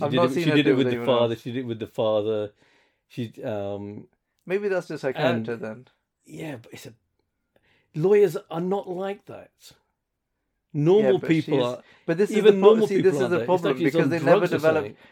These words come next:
Speaker 1: but because they never developed her character, this is the issue that we have, that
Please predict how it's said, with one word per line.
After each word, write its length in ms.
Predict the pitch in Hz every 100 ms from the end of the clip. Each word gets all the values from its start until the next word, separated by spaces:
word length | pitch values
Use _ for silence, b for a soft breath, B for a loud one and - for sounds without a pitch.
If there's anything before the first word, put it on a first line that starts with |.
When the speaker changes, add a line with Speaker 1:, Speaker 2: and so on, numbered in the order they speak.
| b
Speaker 1:
but 120 | 156
because 240 | 151 190 180
they 80 |
never 240 | 180 180 170
developed 440 | 151 151 156 135
her 140 | 143 139
character, 720 | - 151 147 - 110 113 120 _ _ -
this 120 | 139
is 80 | 139
the 120 | 139
issue 220 | 139 131
that 140 | 123 110
we 100 | 120
have, 260 | 143 120
that 200 | 110 110